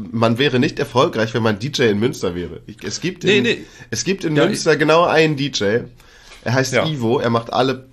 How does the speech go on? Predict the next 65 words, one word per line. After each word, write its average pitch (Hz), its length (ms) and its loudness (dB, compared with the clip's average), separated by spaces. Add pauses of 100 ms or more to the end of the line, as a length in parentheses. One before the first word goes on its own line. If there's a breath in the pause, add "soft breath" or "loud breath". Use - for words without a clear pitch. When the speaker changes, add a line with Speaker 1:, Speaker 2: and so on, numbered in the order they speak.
(160)
Speaker 1:
alle 107 240 0
Veranstaltungen. 95 920 -6 (200)
Liebe 107 260 -6
Grüße 101 360 -6
an 92 160 -4
Ivo. 95 440 -8 (380 loud breath)
Und 98 80 -10
ich - 120 -16
würd 101 140 -6
schon 110 200 0
sagen, 120 320 0
dass 127 160 -6
er 127 80 0
sehr 123 140 2
erfolgreich 147 540 -2
ist. - 240 -14
Und 107 220 -10
ich - 100 -14
würd 131 120 -2
auch 127 40 4
Speaker 2:
Ach 123 40 0
so, 117 100 2
Speaker 1:
sagen, 113 260 2 (160)
Speaker 2:
ich - 80 -18 (140 loud breath)
Speaker 1:
war 127 300 0
er, 196 200 2
ach - 120 -6
so, 208 280 4
oder 160 180 4
meinst 175 380 0
du, 151 160 -4
weil, 143 460 4
ähm, 131 160 -2
der 131 160 -2
eine 151 160 0
von 156 120 -2
den 131 160 2
Backstreet 131 380 -6
Boys 107 320 0
jetzt 101 400 -8
in 107 240 -2
Münster 104 400 -2
wohnt? 80 320 -12 (340)
Ist - 180 -2
aber - 120 2
Speaker 2:
Von - 100 0
Take 160 240 0
That. 208 240 0
Ich 127 100 -4
dachte, 151 300 -2
der 139 120 2
Speaker 1:
Take 147 80 0
Speaker 2:
von 143 100 2
Speaker 1:
That, - 100 0
Speaker 2:
Take 135 160 0
That. 170 200 2
Speaker 1:
genau, 190 200 2
Take 156 240 -4
That. 139 240 -4
Wie 127 80 -2
heißt 160 180 0
der 165 80 4
Speaker 2:
Von 160 80 0
Speaker 1:
nochmal? 160 360 -2
Speaker 2:
Hau-, 247 240 2